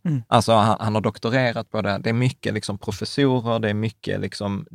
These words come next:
Speaker 2: duktiga människor som har pratat
Speaker 1: Mm.
Speaker 2: om de här sakerna sedan innan som jag försöker följa. Sen är det ju mycket liksom, där är journalister, där är folk som,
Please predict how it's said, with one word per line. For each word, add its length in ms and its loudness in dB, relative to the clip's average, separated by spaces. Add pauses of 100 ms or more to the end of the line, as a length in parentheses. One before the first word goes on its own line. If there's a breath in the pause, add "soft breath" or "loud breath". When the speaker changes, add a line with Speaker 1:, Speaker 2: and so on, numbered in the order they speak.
(580)
Speaker 2:
duktiga 420 2
människor 240 2
som 100 -6
har 80 2
pratat 400 2
Speaker 1:
Mm. 100 -2
Speaker 2:
om 80 -2
de 40 2
här 60 2
sakerna 400 -4
sedan 180 -2
innan 600 0
som 120 -6
jag 100 0
försöker 280 -8
följa. 420 -2 (400 loud breath)
Sen 240 4
är 220 4
det 160 0
ju 100 2
mycket 480 0
liksom, 360 -4
där 120 2
är 140 -2
journalister, 680 -4
där 160 2
är 60 -2
folk 380 -6
som, 460 -8